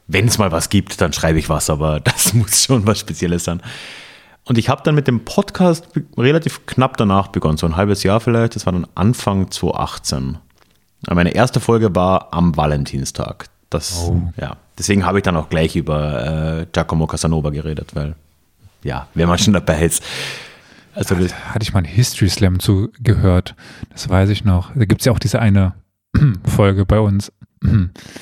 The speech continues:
Speaker 2: Äh,
Speaker 1: Ach so.
Speaker 2: vergessen wir sie.
Speaker 1: Okay.
Speaker 2: Also nicht über,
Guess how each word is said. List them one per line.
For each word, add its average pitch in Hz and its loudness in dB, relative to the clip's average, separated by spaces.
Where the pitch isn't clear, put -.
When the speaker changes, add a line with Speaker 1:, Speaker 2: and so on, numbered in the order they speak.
Speaker 2:
Äh, 147 2
Speaker 1:
Ach 135 -2
so. - -4
Speaker 2:
vergessen 117 0
wir 101 -2
sie. 95 -4
Speaker 1:
Okay. 180 0
Speaker 2:
Also 151 0
nicht 185 4
über, 147 4